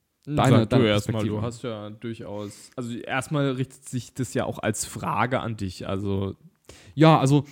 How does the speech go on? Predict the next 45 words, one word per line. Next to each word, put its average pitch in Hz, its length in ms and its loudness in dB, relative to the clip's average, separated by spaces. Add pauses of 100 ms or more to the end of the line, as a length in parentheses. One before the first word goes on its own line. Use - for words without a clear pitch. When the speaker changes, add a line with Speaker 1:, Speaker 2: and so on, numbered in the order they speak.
(340)
Speaker 2:
ähm, 156 300 2 (440)
ich 143 140 -2
möchte 175 500 2 (100)
sagen, 147 920 2 (440)
äh, 139 100 -2 (240)
wenn 156 140 8
wir 185 60 8
erstmal 165 220 2
konkret 151 440 2
bei 127 120 4
Spider-Man 123 580 4
bleiben, 101 280 4
wenn 113 100 4
ich 110 120 0
darauf 127 260 2
mich 123 100 -4
nochmal 120 180 4
zurückberufe, 104 680 0
wobei 104 260 2
ich 131 100 2
jetzt - 320 -4
e-, 139 60 4
explizit - 640 0
dazu 147 260 0
sagen 123 340 4
möchte, 120 280 4
ich, - 280 -4
äh, 110 120 2
gehe 123 160 6
jetzt 123 180 6
nicht 139 140 2
davon 127 180 0
aus, 120 200 2
dass 117 140 -4
alle, 120 240 4
die 117 200 -4
diese 135 240 0
Folge 123 240 4
hören, 120 180 6
auch - 140 -6
die 117 140 -4
letzte 107 320 -2
Spider-Man-Folge 104 720 2
gehört 107 320 4
haben. 131 320 2